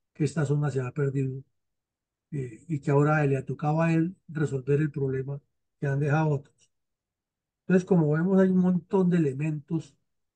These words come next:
que no suman hacia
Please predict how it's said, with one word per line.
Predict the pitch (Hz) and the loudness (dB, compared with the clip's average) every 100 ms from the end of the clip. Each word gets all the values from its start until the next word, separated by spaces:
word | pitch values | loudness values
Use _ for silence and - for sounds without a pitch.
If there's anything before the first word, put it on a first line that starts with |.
| _ - | _ -2
que | 147 | 2
no | 147 175 | 4 4
suman | 175 214 180 180 214 - _ _ _ _ _ _ - | 4 6 6 4 0 -10 _ _ _ _ _ _ -6
hacia | 151 139 - 139 123 - | -2 -2 -2 -4 -4 -12